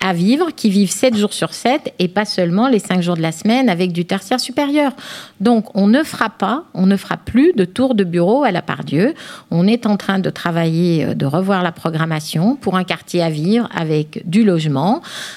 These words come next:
des immeubles d'activité, mais c'est pas forcément, euh,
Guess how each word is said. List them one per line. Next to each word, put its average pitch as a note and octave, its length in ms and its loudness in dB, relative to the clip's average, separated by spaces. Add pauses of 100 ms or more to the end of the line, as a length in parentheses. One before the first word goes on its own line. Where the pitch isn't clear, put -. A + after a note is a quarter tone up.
(220)
des C4 280 2
immeubles C4+ 260 4
d'activité, A3+ 800 2
mais F#3+ 80 2
c'est E3+ 160 -4
pas G3+ 160 0
forcément, G3 800 0
euh, - 360 -2